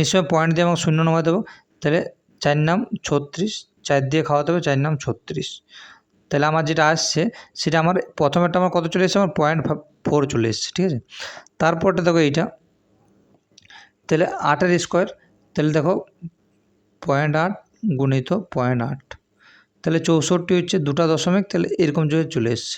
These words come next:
ঠিক আছে? এটা কী আসছে দেখো যে পয়েন্ট সিক্স ফোর, পয়েন্ট সিক্স ফোর এটা চলে এসেছে, ঠিক আছে? এরপর দেখো এইটা, এইটা কী আছে? এটা তিন আর এটা সাত চলে আসে, ঠিক আছে?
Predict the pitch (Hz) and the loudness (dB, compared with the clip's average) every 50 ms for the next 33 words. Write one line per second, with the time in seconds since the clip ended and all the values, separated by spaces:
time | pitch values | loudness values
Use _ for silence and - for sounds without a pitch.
0 | - - 165 170 165 135 113 - - - - - _ - - 160 185 180 180 - | -8 -4 -2 -2 -2 -2 -4 -6 -10 -18 -20 -14 _ -4 -2 0 0 -2 0 2
1 | 185 185 190 170 - 180 147 135 123 135 180 247 - - _ _ _ _ - 147 | 2 4 4 4 2 0 0 0 0 0 -2 -4 -6 -10 _ _ _ _ -6 -4
2 | 143 143 160 151 151 175 190 170 - - - 165 - - - - 131 117 107 - | -2 0 2 2 2 2 0 0 -2 -2 -2 -2 -2 -4 -6 -4 -4 -4 -4 -4
3 | - - 127 127 139 156 190 214 - - - - - - - 143 165 165 - - | -2 0 0 2 2 0 0 -2 -4 -8 -10 -10 -8 -4 -2 -2 -2 -2 -4 -8
4 | - - _ _ - - 120 110 - - _ _ _ _ - _ _ _ _ - | -10 -10 _ _ -8 -6 -4 -6 -6 -8 _ _ _ _ -20 _ _ _ _ -4
5 | 160 147 170 165 - 165 151 156 147 151 - 156 - 202 214 156 117 110 _ - | -2 -2 0 0 0 2 2 2 0 0 -2 -2 0 0 0 0 -2 -4 _ -16
6 | - - - _ _ - 160 160 170 190 165 185 165 170 165 170 170 170 156 143 | -20 -20 -20 _ _ -4 -2 0 0 0 0 2 2 2 2 2 2 2 0 0
7 | 156 - 170 165 160 180 170 175 196 185 165 127 123 147 - 151 147 147 156 143 | 0 0 0 2 2 0 0 2 2 2 2 2 0 0 0 0 0 0 -2 -4
8 | - - - 170 165 190 220 285 - - _ _ _ 269 240 151 147 143 156 - | -4 -2 0 2 2 2 2 0 -4 -8 _ _ _ -6 -4 -2 -2 0 -2 -4
9 | - - - _ _ _ _ _ _ _ _ _ _ _ _ _ _ _ _ _ | -4 -6 -12 _ _ _ _ _ _ _ _ _ _ _ _ _ _ _ _ _
10 | _ _ - - - - 160 160 160 - - 160 151 151 147 139 - 214 226 - | _ _ -16 -14 -8 -4 -4 -4 -4 -2 -2 -2 0 0 -2 -2 -4 -8 -10 -10
11 | _ _ _ - 202 208 156 | _ _ _ -4 -4 -4 -4